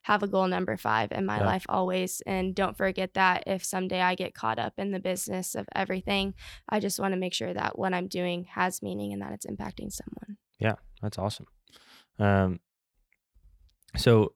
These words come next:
Speaker 2: as someone who is not an entrepreneurship student and looking at it from the outside,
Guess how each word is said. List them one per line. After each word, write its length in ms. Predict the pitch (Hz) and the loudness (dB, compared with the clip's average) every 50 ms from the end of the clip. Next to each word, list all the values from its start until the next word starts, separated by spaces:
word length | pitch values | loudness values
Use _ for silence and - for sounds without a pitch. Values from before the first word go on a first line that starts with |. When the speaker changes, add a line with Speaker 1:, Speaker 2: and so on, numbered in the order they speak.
| _ | _
Speaker 2:
as 460 | - 113 120 127 131 127 123 117 - - _ _ - | 4 6 6 6 6 4 2 -2 -6 -10 _ _ -12
someone 460 | - - - 120 110 110 110 107 104 | -8 -2 2 4 6 6 6 6 6
who 140 | 101 104 95 | 6 6 4
is 160 | 95 85 - | 4 2 2
not 200 | 98 95 92 - | 0 0 0 0
an 80 | - 85 | 0 -2
entrepreneurship 600 | 80 80 85 - - - 87 82 80 - - - | -2 -4 -4 -6 -6 -4 -4 -4 -4 -4 -8 -8
student 300 | - - 85 82 82 76 | -6 -4 -4 -4 -4 -2
and 120 | 85 87 | -2 -2
looking 260 | 87 87 - - 85 87 | -2 -2 -2 -2 -2 -2
at 140 | 85 85 82 | -2 -2 -2
it 140 | 82 - - - - - - - - | -4 -6 -8 -14 -20 -20 -20 -12 -4
from 280 | - 104 98 92 87 - - - | 0 0 2 0 0 -4 -6 -4
the 180 | 87 87 - - | -4 -4 -2 -2
outside, 600 | 85 82 - - - 85 82 80 80 78 78 | -4 -4 -4 -4 -4 -4 -4 -4 -6 -8 -10